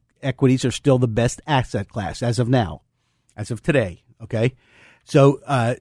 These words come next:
that changes. Back in two thousand eight, they were the lowest form of life, okay? They had the lowest relative strength score. Matter of fact, I think they were negative. So we knew that m-, the money market and bonds would outperform stocks.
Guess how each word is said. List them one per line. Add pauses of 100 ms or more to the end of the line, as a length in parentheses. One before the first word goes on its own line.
that
changes.
Back
in
two
thousand
eight,
they
were
the
lowest
form
of
life,
okay?
They
had
the
lowest (100)
relative
strength
score. (340)
Matter
of
fact,
I
think
they
were
negative. (460)
So
we
knew
that
m-,
the
money
market
and
bonds
would
outperform
stocks.